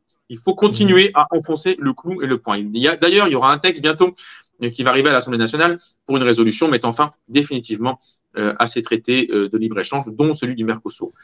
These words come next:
Speaker 1: Maintenant,
Speaker 2: Mhm.
Speaker 1: s'il faut se battre, euh, et qu'il faut, là-dessus, pour le coup, bah, tant mieux,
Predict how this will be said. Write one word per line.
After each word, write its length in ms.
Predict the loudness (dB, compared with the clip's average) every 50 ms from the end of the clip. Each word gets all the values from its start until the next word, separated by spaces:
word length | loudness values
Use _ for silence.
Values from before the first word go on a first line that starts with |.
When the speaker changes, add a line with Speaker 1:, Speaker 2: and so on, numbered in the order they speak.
| _ _ _ -2
Speaker 1:
Maintenant, 360 | 0 0 0 2 2 2 2 0
Speaker 2:
Mhm. 240 | -4 -8 -12 -14 -16 _ _ _ _ _ _ _ _ _
Speaker 1:
s'il 220 | -4 2 2 2 4
faut 140 | 4 4 4
se 40 |
battre, 340 | 4 2 0 0 -2 -8 -12 -6
euh, 420 | -2 -2 0 0 0 0 0 0 -2 -2
et 100 | -4 -6
qu'il 160 | -6 -8 0
faut, 220 | 4 6 6 6
là-dessus, 440 | 4 -4 -4 -4 -6 -6 -6 -6 -6
pour 140 | -6 -8 -8
le 60 | -6
coup, 180 | -2 0 -2 0 0
bah, 320 | 0 2 2 2 2 0 -2
tant 80 | -2
mieux, 240 | 0 0 0 0